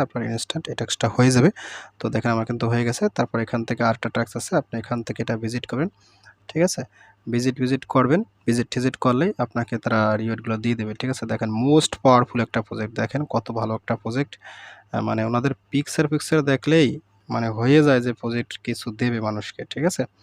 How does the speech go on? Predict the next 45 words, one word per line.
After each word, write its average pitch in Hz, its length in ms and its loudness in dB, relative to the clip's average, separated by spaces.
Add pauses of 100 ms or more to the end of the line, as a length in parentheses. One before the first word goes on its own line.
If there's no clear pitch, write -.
(460)
তারপর 123 260 -4
এখানে 127 200 -2
একটা 120 120 0 (140)
সেকে 123 220 -2
ক্লিক 117 200 -6
করুন। 165 200 0
সেকে 117 200 -6
ক্লিক 117 180 -8
করার 117 180 -4
সাথে - 200 -8
সাথে 120 200 -6
এটা 123 160 0
হয়ে 117 140 -2
যাবে। 165 120 0 (360)
তারপর 117 300 -2
এখান 120 220 -4
থেকে 123 200 -4
আবার 120 220 -4
এখানে 123 220 -10
ক্লিক 120 180 -10
করুন, 165 120 -4 (180)
রিডে 113 220 -4
ক্লিক 117 200 -6
করুন, 180 120 0 (640)
ঠিক - 180 2
আছে? - 140 -4 (460)
এখানে 120 240 0 (300)
প্রজেক্টের 120 420 -6
সমস্ত 117 240 -8 (140)
বিস্তারিত 120 360 -8 (160)
বলছে, 113 320 -4
আপনি - 160 -10
এগুলো 117 160 -6 (100)
দেখে 117 240 -6
তারপর 120 200 -6
এখানে 113 220 -2
সেকে 117 240 -2
ক্লিক 117 180 -10
করুন। 175 140 0 (100)
তারপর 120 300 -2
এখান 117 240 -2
থেকে 120 140 -2 (100)
আর 113 140 4
একটা - 200 -6
আছে, - 140 -12